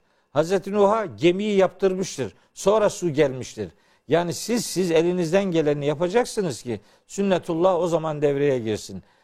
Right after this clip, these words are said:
Sünnetullah'ı davet edebilmek için gereğini yerine getirmek lazım. Bakın yakın geçmişte deprem yaşadı bu ülke. Bu depremde işte dualarla,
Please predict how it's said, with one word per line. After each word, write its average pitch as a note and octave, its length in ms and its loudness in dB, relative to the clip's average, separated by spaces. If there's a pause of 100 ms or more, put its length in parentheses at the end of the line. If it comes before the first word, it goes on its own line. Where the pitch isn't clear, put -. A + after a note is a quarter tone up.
(120)
Sünnetullah'ı F3+ 880 2
davet E3+ 340 2
edebilmek E3+ 520 0
için A#2 320 -8
gereğini F3+ 440 2
yerine F3+ 340 2
getirmek E3+ 480 -2 (400)
lazım. C3+ 560 2
Bakın F3 320 -2 (200)
yakın F#3 320 -2
geçmişte E3 520 0 (460)
deprem G3 440 2
yaşadı C#3+ 460 0
bu C#3 40 -6
ülke. C#3+ 460 -2 (420)
Bu G3 140 2
depremde F#3+ 540 2
işte F3 300 -2
dualarla, F3+ 720 4